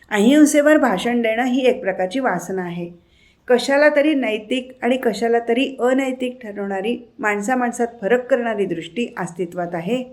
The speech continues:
याचं ते लक्षण आहे. सर्वत्र एकच आत्मा असेल तर सारे भेद,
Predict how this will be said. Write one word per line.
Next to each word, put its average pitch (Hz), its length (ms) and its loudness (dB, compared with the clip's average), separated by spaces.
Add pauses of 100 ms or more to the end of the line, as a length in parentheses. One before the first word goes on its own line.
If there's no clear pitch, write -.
(580)
याचं 233 400 6
ते 247 180 4
लक्षण 165 320 -2
आहे. 165 300 -6 (200)
सर्वत्र 285 460 6
एकच 294 480 4
आत्मा 254 320 2
असेल 247 360 0
तर 254 80 -4
सारे 220 360 -4
भेद, 202 480 2